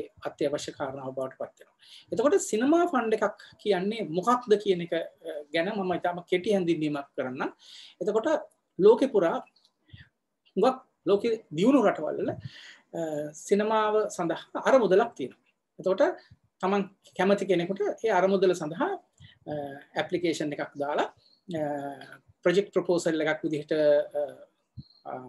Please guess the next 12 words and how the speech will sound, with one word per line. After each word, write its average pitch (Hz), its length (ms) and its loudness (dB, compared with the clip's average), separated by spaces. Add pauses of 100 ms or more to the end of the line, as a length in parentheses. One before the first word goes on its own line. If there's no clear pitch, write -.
(640)
යෝජනාවලියක් 165 760 4
දුන්නහම 147 440 -2 (580)
ඒක 220 220 8 (140)
ඉතාම 226 320 -2 (120)
නිදහස්, 196 460 2 (500)
අ, 160 40 -6 (160)
වෘත්තිකයන්ගෙන් 196 800 4
සමන්විත 175 460 0 (600)
මණ්ඩලයක් 185 560 6
විසින් 180 340 -4
අගය 156 240 2
කරලා 185 300 2